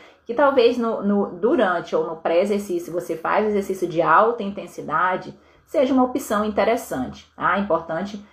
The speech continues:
é, também conversar aí com, com o médico pra ver se há necessidade de você fazer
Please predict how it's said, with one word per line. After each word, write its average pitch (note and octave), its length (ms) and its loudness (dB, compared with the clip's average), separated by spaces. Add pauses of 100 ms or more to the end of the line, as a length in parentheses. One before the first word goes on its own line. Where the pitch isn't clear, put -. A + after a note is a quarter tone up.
(120)
é, D#3 140 0
também G3 720 -2
conversar E3+ 600 0
aí E3 240 2
com, E3 300 -8
com - 120 -6
o D#3 80 -6
médico D#3 340 -2
pra F3 120 -4
ver F#3 100 -2
se G3+ 160 -4
há G#3+ 180 2
necessidade G#3+ 640 -2
de B3 40 -8
você C4 260 -2
fazer C4+ 580 -2